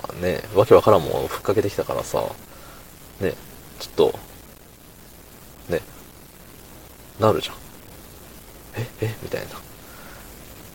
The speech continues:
「え、あいつが？え、僕が？」みたいな。「え、君が？」みたいな感じになるじゃない。そう、なんかね、「何の得があるんだ、君に」って。その言った人に対してね。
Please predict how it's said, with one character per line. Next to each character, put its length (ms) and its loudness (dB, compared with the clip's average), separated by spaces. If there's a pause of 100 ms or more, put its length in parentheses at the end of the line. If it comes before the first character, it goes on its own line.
(300)
「え、 160 0
あ 100 2
い 60 0
つ 140 -6
が？ 100 2 (340)
え、 200 0
僕 220 4
が？」 80 4 (380)
み 60 -10
た 60 -10
い 20 -10
な。 80 -12 (680)
「え、 160 2
君 240 -2
が？」 160 -2 (200)
み 100 -4
た 120 -4
い 40 -6
な 80 -8
感 140 -2
じ 60 -4
に 80 -4
な 120 2
る 80 0
じ 60 -4
ゃ 40 -6
な 60 -8
い。 20 -10 (1160)
そ 200 -2
う、 40 2 (240)
な 80 -4
ん 40 -6 (180)
か 120 -4 (280)
ね、 160 0
「何 360 2
の 80 6
得 260 2
が 100 10
あ 40 10
る 80 6
ん 100 -2
だ、 80 0
君 240 -8
に」 80 -10
っ 20 -10
て。 220 -14 (260)
そ 80 -6
の 60 -2
言 80 2
っ 40 -8
た 140 2
人 160 -2
に 100 -6
対 160 -4
し 60 -10
て 100 -8
ね。 100 -4